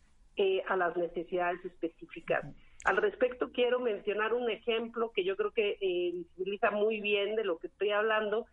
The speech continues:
En Perú habían hecho una política de confinamiento diferenciada para hombres y para mujeres, es decir, los hombres podían salir, creo que lunes, eh, jueves y viernes, y las mujeres martes, miércoles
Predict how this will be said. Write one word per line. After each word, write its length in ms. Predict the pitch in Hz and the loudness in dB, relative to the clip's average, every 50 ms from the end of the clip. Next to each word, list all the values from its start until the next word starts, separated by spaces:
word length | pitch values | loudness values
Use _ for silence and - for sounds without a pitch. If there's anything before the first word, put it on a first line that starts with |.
| _ _ _ _ - | _ _ _ _ 2
En 240 | 202 190 196 190 - | 2 2 2 2 2
Perú 580 | 214 208 214 247 269 269 262 254 269 302 320 - - - - - - - | 2 2 4 2 0 0 0 0 -2 -2 -4 -8 -14 -20 -20 -14 -2 0
habían 640 | 190 196 196 196 214 220 220 220 226 233 233 233 | 2 2 4 2 2 2 2 2 2 2 2 2
hecho 400 | 240 226 226 226 - - 254 233 | 2 2 0 -2 -4 -2 0 2
una 460 | 226 220 214 220 214 214 220 220 220 - | 2 2 0 0 2 2 2 2 2 0
política 520 | 208 208 208 220 - - 226 - 202 185 | 0 0 0 -2 -4 -4 -2 0 2 2
de 140 | 180 170 170 | 2 2 0
confinamiento 1080 | - 175 170 - 190 185 180 185 185 196 214 233 240 233 233 226 - 226 226 233 226 - - | -2 -4 -2 0 0 0 2 2 2 2 2 2 2 0 -2 -4 -2 -2 -2 -2 -4 -6 -8
diferenciada 840 | 190 202 190 - 196 190 190 185 190 - - 202 208 214 226 233 226 | -10 -10 -10 -8 -6 -2 -2 -2 -2 -2 -2 0 2 2 2 2 2
para 220 | 208 185 180 180 | 2 2 4 2
hombres 320 | 180 185 196 - - 370 - _ | 2 0 -2 -2 -4 -4 -4 _
y 60 | 381 | -6
para 240 | - - 175 175 - | 0 2 2 4 4
mujeres, 540 | 202 202 - - 320 330 330 - - 165 - | 2 0 0 2 2 2 4 2 0 0 0
es 120 | 185 185 | -2 0
decir, 260 | 190 185 175 220 208 180 | 0 0 0 0 0 0
los 260 | 180 170 165 - - | 0 -2 -4 -2 0
hombres 360 | 214 208 214 214 214 220 220 - | 0 0 2 0 0 -2 0 0
podían 360 | - 202 196 208 202 196 196 | 0 2 2 2 2 0 0
salir, 400 | - 208 190 220 226 233 220 220 - | 2 2 2 2 2 0 0 0 0
creo 240 | - 185 196 190 - | -2 -2 -2 0 0
que 120 | 175 170 | -2 0
lunes, 640 | 175 196 208 208 202 208 196 190 185 185 180 180 - _ _ _ _ _ _ _ - | 2 2 2 2 2 2 2 2 2 2 0 -2 -4 _ _ _ _ _ _ _ -2
eh, 280 | - 175 175 175 175 175 | 2 2 2 2 2 2
jueves 480 | - 214 214 214 208 208 202 196 185 185 - | 2 4 4 4 4 4 4 2 0 0 -2
y 100 | 202 196 | -2 0
viernes, 520 | 220 233 240 247 247 240 254 269 262 - | 2 2 2 2 0 0 -2 -4 -4 -4
y 80 | - 220 | -4 -4
las 180 | 190 185 180 180 | -2 -2 -2 -2
mujeres 600 | 185 - - _ 214 208 208 208 208 208 202 190 | -4 -6 -4 _ -2 -2 0 0 0 -2 -2 0
martes, 540 | 196 190 196 202 202 - - 190 175 170 | 0 0 0 0 -2 -2 -2 -2 -2 0
miércoles 800 | 185 180 185 185 190 - - 196 185 196 196 190 190 190 190 190 | 0 0 0 0 -2 -2 -2 0 0 2 2 2 2 0 0 -2